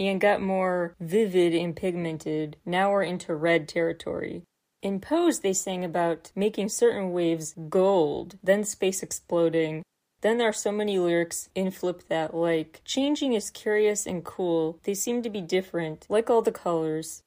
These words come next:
The light I found in my memories connected. Now it appears in front of me. More and more, it spreads." And then in Pose, they say, "Thicker orbit. Look at the blazing moonlight," which I think is a, a way of continuing the analogy.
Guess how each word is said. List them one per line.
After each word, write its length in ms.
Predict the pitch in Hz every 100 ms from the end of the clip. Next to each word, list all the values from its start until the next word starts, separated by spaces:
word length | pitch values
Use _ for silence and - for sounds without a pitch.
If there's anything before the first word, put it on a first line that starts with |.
| _ _ _ -
The 100 | 196
light 240 | 233 262
I 80 | 269
found 380 | 269 208 196 190
in 160 | 185
my 100 | 180
memories 640 | 170 170 170 165 156 151 -
connected. 760 | - 165 156 - - - 170 -
Now 240 | 185 220
it 80 | 277
appears 360 | - 233 208
in 100 | 208
front 260 | 190 190 175
of 80 | 165
me. 320 | 160 156 160 175
More 320 | 175 185 208
and 120 | 220
more, 440 | 190 170 160 160 -
it 180 | 170
spreads." 680 | - - 160 160 - - - - _ _ _ -
And 140 | 208
then 100 | 240
in 120 | 202
Pose, 340 | 190 269 262 185
they 140 | 185
say, 540 | 185 - 175 170 170 -
"Thicker 420 | - 302 302 208
orbit. 680 | - 170 160 151 151 - -
Look 180 | 185 202
at 80 | 220
the 80 | 202
blazing 500 | 175 190 185 185 170
moonlight," 640 | 170 175 156 - - -
which 160 | - 180
I 120 | 202
think 280 | 202 190 -
is 200 | 175 165
a, 320 | 165 156 160 -
a 60 | 202
way 160 | 226
of 80 | 226
continuing 680 | 226 196 214 196 185 175 170
the 340 | 165 160 156 170
analogy. 720 | 190 277 220 165 156 175